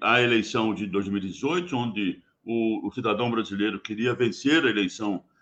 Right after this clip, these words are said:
foi preso injustamente, sem, sem nenhuma prova, tá entendendo? Não é mesmo? Tudo aí,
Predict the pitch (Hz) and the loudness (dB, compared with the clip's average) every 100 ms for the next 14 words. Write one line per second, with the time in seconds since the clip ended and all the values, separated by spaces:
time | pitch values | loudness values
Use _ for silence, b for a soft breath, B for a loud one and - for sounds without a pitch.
0 | _ 156 143 131 160 180 180 180 - 151 | _ -2 0 6 10 10 8 2 -4 -2
1 | 156 143 147 147 131 151 147 - 160 151 | 0 -2 -4 -2 0 2 0 -2 -4 -6
2 | 139 147 135 139 170 208 151 135 147 127 | -6 -2 -2 2 4 4 4 4 2 0
3 | - _ _ _ _ _ _ _ 98 90 | -6 _ _ _ _ _ _ _ -10 -6
4 | 104 151 151 - 87 104 202 220 _ _ | -6 -6 -10 -10 -4 -2 -2 -6 _ _
5 | _ - - 127 - 202 175 156 | _ -18 -18 -14 -6 2 4 4